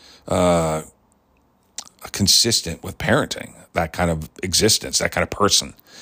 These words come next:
Maybe that is not the best fit for parenting. And that's okay. It's okay, but it's okay also to try it. It's okay to say, "But I want kids," and to try it.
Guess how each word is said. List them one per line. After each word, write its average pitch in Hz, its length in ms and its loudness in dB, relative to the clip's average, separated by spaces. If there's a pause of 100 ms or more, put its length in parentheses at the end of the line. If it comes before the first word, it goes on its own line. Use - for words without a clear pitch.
(260)
Maybe 85 240 4
that 85 200 2
is 85 180 0
not 90 240 2
the - 60 -4
best 87 360 0
fit - 320 0 (720)
for 139 120 0
parenting. - 600 2 (520)
And 110 140 4
that's 147 220 4
okay. 175 880 4 (720)
It's - 200 2
okay, 165 360 4
but 135 140 0
it's 139 120 -2
okay 196 360 6
also 165 300 4
to 123 100 -2
try 107 420 0
it. - 240 -14 (280)
It's - 120 -6
okay 165 240 4
to 135 80 2
say, 131 160 2
"But 120 140 4
I 113 140 6
want 107 260 -2
kids," - 460 -4
and 107 140 -6
to 104 80 -6
try 92 340 2
it. 71 160 -12